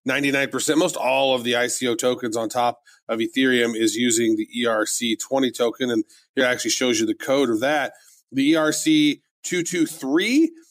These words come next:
uh, that was, that was introduced by a developer who decided to solve some issues, uh, with the E R C twenty tokens. And there's some advantages and talks a little bit about that,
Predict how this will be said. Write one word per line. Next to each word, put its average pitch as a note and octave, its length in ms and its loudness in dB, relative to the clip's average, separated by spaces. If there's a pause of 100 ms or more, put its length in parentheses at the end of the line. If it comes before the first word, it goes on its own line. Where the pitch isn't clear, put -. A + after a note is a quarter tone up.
(220)
uh, B2+ 240 -2
that D3 180 0
was, C3+ 340 0
that C#3+ 140 0
was C3+ 120 0
introduced C#3+ 400 0
by C3+ 140 0
a B2+ 40 -2
developer D3+ 720 2
who C3+ 180 0
decided C3+ 380 -2
to A#2+ 80 -4
solve C3+ 260 0
some A#2 180 -6
issues, C3+ 540 -2 (380)
uh, A2 160 -2
with A2+ 240 0
the A2+ 100 -4 (100)
E A#2+ 60 0
R A#2 100 2
C A#2 200 -4
twenty B2 360 -2
tokens. E3+ 640 0 (400)
And A#2 220 0
there's A#2 140 0
some A#2 120 -2
advantages A#2 640 0
and A2 140 0
talks A#2+ 260 0
a A#2+ 60 -4
little A#2+ 160 0
bit A#2+ 80 0
about A#2 300 -2
that, C3+ 400 -2